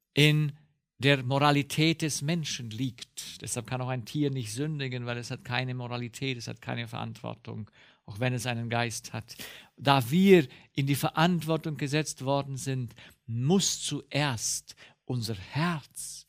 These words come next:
verändert werden, bevor wir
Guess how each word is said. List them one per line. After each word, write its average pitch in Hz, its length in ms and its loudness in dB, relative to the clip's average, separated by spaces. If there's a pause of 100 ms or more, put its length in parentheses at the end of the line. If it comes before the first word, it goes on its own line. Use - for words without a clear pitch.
(200)
verändert 139 880 -4
werden, 127 560 -8 (320)
bevor 135 720 0 (580)
wir 131 480 4